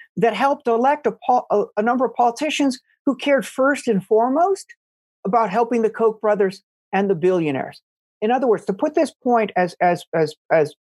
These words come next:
as precisely as I can, the number one strategy of those people who want to keep polluting because it's good for their bottom line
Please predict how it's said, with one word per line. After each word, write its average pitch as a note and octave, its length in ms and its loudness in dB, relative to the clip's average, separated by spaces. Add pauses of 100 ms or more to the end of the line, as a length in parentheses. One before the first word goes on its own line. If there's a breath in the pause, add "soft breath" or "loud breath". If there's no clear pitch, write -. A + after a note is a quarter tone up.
(400)
as F3 200 0
precisely C4+ 600 -2
as F#3+ 100 0
I F3 120 0
can, F#3 520 -2 (960)
the F#3+ 80 0
number A#3+ 280 2
one A3+ 260 0
strategy G3+ 720 -2
of D#3 160 -2
those G3 260 2
people G3+ 360 -2
who E3+ 80 -2
want F3+ 260 2
to F#3 60 0
keep - 280 -4
polluting F3+ 420 0
because D#3+ 300 -2
it's C#3 160 -4
good F3 200 -2
for G3+ 100 0
their F3+ 120 -2
bottom F#3 360 -2
line A#3 400 -2